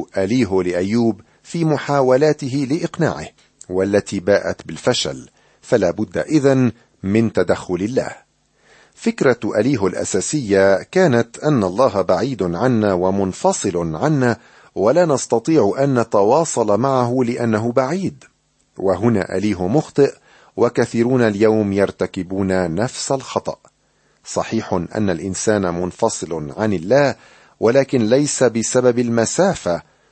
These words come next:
وليس لأن الله عظيم ونحن صغار، وليس لأنه لا محدود ونحن محدودون، بل بسبب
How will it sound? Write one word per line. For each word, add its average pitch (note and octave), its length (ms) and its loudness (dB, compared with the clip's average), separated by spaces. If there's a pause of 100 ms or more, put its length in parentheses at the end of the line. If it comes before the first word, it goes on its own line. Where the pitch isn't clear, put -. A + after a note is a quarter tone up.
(160)
وليس A2 540 2
لأن A#2 380 2
الله A2+ 600 0
عظيم D3 500 0
ونحن C#3+ 340 0
صغار، D3 600 -2 (520)
وليس A#2+ 480 2
لأنه B2 640 -2
لا B2 280 2
محدود C3+ 680 -4 (340)
ونحن G2+ 380 0
محدودون، G2+ 720 0 (380)
بل G#2 180 2
بسبب F#2 600 -2